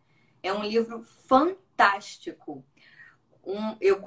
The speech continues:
eu já li esse livro umas duas ou três vezes e sempre reli, né, depois que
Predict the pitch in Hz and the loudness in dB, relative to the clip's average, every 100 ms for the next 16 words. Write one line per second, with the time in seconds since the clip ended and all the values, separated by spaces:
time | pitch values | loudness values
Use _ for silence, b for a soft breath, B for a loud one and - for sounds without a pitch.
0 | 208 208 240 214 233 254 226 226 226 220 | 0 2 4 2 2 -6 -6 -10 -6 -6
1 | 208 175 226 311 254 233 226 202 208 208 | -6 -10 -6 -6 -4 -8 -8 -8 -8 -8
2 | 175 202 226 220 180 185 202 - 247 269 | -6 -4 -4 -8 -16 -16 -16 -6 -2 0
3 | 330 330 311 311 b b b b b - | 0 -2 -4 -6 b b b b b -8
4 | 220 233 226 208 214 262 294 - 202 202 | 4 6 6 4 -2 -2 -4 -10 -6 -2
5 | 208 - 175 202 202 - 196 208 226 - | -2 -6 -6 0 0 2 0 0 -2 -10
6 | - 226 220 214 202 190 | -6 -4 -4 -6 -8 -10